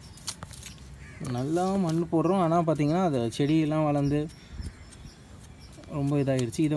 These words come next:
வந்து பார்த்தீங்கன்னா, நம்ம ஒரு at least ஒரு one hour ஆச்சும் நம்ம காய வைக்கணும். காய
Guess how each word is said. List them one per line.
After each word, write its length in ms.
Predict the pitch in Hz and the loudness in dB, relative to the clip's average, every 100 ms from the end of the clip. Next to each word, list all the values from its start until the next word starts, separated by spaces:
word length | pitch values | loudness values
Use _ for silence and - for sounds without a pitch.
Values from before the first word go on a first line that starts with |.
| 151 | 2
வந்து 140 | 175 | 2
பார்த்தீங்கன்னா, 380 | 175 151 143 165 180 | 4 2 2 2 2
நம்ம 180 | 143 127 | 4 2
ஒரு 120 | 113 117 - - - - 123 | 0 -2 -8 -18 -14 -4 -4
at 100 | - | 4
least 180 | 185 190 165 | 4 6 4
ஒரு 100 | 135 123 | 4 4
one 120 | 135 151 | 2 2
hour 100 | 151 | 0
ஆச்சும் 240 | 151 - 175 | -2 -2 -2
நம்ம 140 | 143 120 | 0 0
காய 300 | 131 143 170 156 | 0 2 2 2
வைக்கணும். 360 | 123 127 117 - - - - - - - - - - - - - - - - - - | 0 -2 -4 -6 -12 -18 -20 -18 -18 -18 -20 -20 -20 -20 -20 -20 -18 -18 -14 -6 2
காய 280 | 151 170 | 4 6